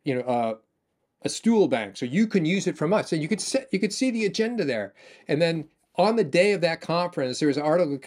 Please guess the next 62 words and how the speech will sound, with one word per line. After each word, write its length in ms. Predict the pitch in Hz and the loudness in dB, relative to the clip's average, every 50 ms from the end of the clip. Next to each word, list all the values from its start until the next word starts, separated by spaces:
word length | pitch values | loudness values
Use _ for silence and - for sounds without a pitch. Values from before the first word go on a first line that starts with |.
| - - | -10 -4
article 340 | - 151 165 185 - - 160 143 | 0 0 0 0 0 -2 -4 -4
that 80 | 127 | -4
came 180 | - 147 143 139 | -4 -4 -4 -2
out 80 | 135 | -2
in 80 | 131 131 | -4 -2
the 60 | 139 | -2
New 100 | 139 139 | -2 0
England 240 | 156 151 147 139 135 | 0 0 0 -2 0
Journal 240 | 135 147 147 139 131 | 0 2 2 2 0
of 60 | 127 | 0
Medicine 340 | 127 131 139 147 147 - 127 | 0 0 0 0 -2 -2 -4
about 220 | 113 120 117 113 | -2 -2 -4 -2
how 140 | 120 135 135 | 0 -2 -2
somebody 360 | 131 - 156 139 139 139 131 | -2 -2 -2 -2 -2 -2 -4
tried 240 | - - 151 147 139 | -2 -2 -2 -2 -2
it 60 | 135 | -2
themselves 400 | 135 131 120 - 143 135 131 131 | -8 -8 -4 -2 -2 -2 -2 -2
and 80 | 131 123 | -4 -4
had 140 | 127 123 120 | -4 -4 -6
a 40 | - _ - - - _ | -10 _ -20 -20 -20 _
terrible 340 | - - 170 170 151 147 139 | -4 0 0 0 2 2 0
outcome. 380 | 127 127 - - 127 107 98 101 _ _ - - _ - | 0 -2 -4 -8 -10 -10 -10 -12 _ _ -20 -20 _ -6
And 160 | - 196 208 | -2 -2 0
you 80 | 220 202 | 0 -2
could 160 | - 214 - | -4 -6 -8
just 320 | - - 220 190 185 - - | -6 -8 -8 -6 -8 -6 -4
sort 120 | 202 180 | -4 -4
of, 120 | 160 - - | -6 -6 -4
but 140 | - 151 156 | -4 -2 0
yet 160 | 226 220 - - | -2 -4 -4 -4
you 40 | 147 | 0
go 200 | 156 170 147 143 - _ _ | 0 0 0 0 -6 _ _
talk 220 | - - 170 151 - | -4 -4 -4 -2 -2
to 80 | 170 | -2
the 80 | 147 147 | -2 -2
doctors 380 | 135 143 143 135 - 156 135 - | -2 -2 -4 -2 -4 -4 -4 -4
in 60 | 135 | -4
Canada 340 | - 170 165 160 139 123 123 | -4 -2 -2 -2 -2 -4 -4
when 140 | 131 135 | -4 -4
you 80 | 135 131 | -6 -4
broke 220 | 107 123 117 113 | -2 -2 -4 -2
for 120 | - 131 120 | -4 -6 -4
lunch 320 | 110 104 104 123 123 - | -4 -4 -4 -4 -6 -8
or 60 | - | -6
whatever 300 | 110 117 123 113 107 104 | -6 -6 -4 -2 -2 0
else, 260 | 117 127 127 117 - - | 0 0 0 -2 -4 -6
you 80 | 131 | -6
know, 280 | 127 127 127 127 127 - - - - - - - | -4 -2 -2 -2 -4 -4 -8 -20 -20 -20 -12 -4
uh, 280 | - 143 131 135 131 - | 0 2 2 2 2 6
or 280 | 180 185 175 160 151 147 | 8 8 8 8 6 2
from, 400 | - 151 139 131 123 123 120 120 | 0 0 0 0 0 0 -2 -4
especially 340 | - - 175 151 - 143 131 | -4 -2 -2 -2 0 -2 0
Belgium 420 | 113 131 139 156 143 117 127 113 | 2 2 2 2 2 0 -2 -2
was 200 | 113 110 110 107 | -2 -2 -2 0
runner-up 400 | 123 127 123 117 117 127 131 - | 0 0 0 2 0 0 0 -2
to 140 | - - 123 | -2 -4 -4
Australia, 560 | 113 110 - - 131 120 117 113 107 104 104 104 | -4 -4 -4 -2 0 0 2 2 0 0 -2 -2
but 180 | 107 104 - - | -4 -6 -4 -6
a 20 | 113 | -10
far 380 | - - 139 135 139 127 113 | -4 -2 -2 0 0 -2 -4
second, 440 | - - 143 135 - - 107 107 101 _ - - - - _ - - | -4 -4 -4 -4 -4 -4 -6 -8 -8 _ -20 -20 -20 -20 _ -4 -2
and 260 | 143 139 139 139 | -2 0 -2 -4